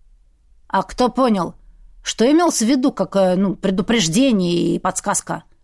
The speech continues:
прохрипел Грым со своей кровати. «М, предупреждение — это, наверное, просто.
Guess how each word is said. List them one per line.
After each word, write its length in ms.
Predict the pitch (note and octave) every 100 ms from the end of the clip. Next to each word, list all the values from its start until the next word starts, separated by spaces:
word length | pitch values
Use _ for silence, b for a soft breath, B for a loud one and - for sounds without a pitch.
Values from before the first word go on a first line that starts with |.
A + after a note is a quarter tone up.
| _ _ - - _
прохрипел 640 | F#3+ F#3+ G3 G3 - G3
Грым 240 | F#3 G3+ G#3
со 120 | G3
своей 360 | - F#3+ G3 F3
кровати. 640 | F#3+ F3+ E3 - D3+ D#3+ _ _ _ _ - -
«М, 300 | A#3+ A3 F#3 b b b
предупреждение — 1120 | A3+ B3 B3+ C#4 C4+ A#3+ D#4 D4 G3+ F#3+ F#3
это, 140 | G3+ C4+
наверное, 340 | C4+ C4 B3
просто. 380 | A#3+ A#3+ -